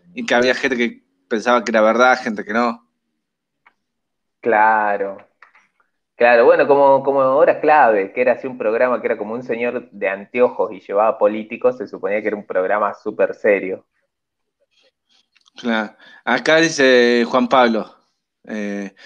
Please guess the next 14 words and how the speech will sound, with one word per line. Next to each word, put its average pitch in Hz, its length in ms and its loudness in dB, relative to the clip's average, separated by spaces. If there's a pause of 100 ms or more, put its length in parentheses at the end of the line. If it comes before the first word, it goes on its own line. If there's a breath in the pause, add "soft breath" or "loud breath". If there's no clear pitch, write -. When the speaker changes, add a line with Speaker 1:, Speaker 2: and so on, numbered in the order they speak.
(180 soft breath)
Speaker 1:
"Pudo 175 180 4
haber 170 160 4
sido 165 200 -2
un 147 120 -6
terrible 147 400 0
forro, 165 380 0
pero 131 160 -2
una 131 160 0
vez 135 120 -2
muerto 156 540 0
es 120 160 -4
un 123 80 -2
ángel". 107 420 -8 (1500)
Speaker 2:
Sí. 110 600 -8